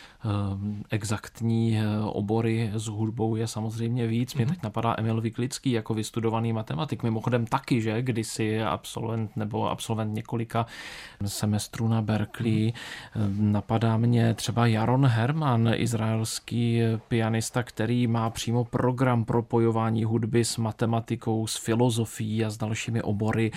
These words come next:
Speaker 1: Takže já myslím, že ono to k sobě tak daleko nemá. Nicméně, abychom se vrátili zpátky k vám dvěma, eh, zeptám se úplně na závěr, čím teď hudebně žijete, Petře?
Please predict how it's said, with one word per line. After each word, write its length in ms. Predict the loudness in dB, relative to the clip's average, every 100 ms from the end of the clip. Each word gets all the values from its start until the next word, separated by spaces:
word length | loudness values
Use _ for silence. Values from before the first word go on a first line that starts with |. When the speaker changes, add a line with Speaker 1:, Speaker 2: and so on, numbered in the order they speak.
| -6 -12 -8
Speaker 1:
Takže 240 | -4 0
já 60 | 0
myslím, 320 | 0 2 2
že 100 | 2
ono 140 | 2 2
to 140 | 0
k 80 | -4
sobě 260 | -2 -2
tak 240 | 0 -2 -2
daleko 380 | -2 -2 -2 -4 -2
nemá. 400 | -2 -2 -2 -4 -6 -10 -2
Nicméně, 420 | 0 4 4 6
abychom 340 | 4 2 2 2
se 120 | 2
vrátili 420 | 2 2 2 2
zpátky 460 | 2 0 -2 0 0
k 100 | 2
vám 320 | 2 4 2
dvěma, 520 | 4 2 4 2 2 2 2 2
eh, 40 |
zeptám 340 | 0 -2 -2 -2
se 140 | 0
úplně 300 | -2 0 0
na 100 | 0
závěr, 420 | 0 0 2 0 -2 -12 -14
čím 400 | -6 2 2 2 0
teď 300 | 0 0 0
hudebně 500 | 2 4 2 2 0
žijete, 480 | 2 0 -2 -4 -10 -10 -20 _ _
Petře? 360 | -14 -10 -10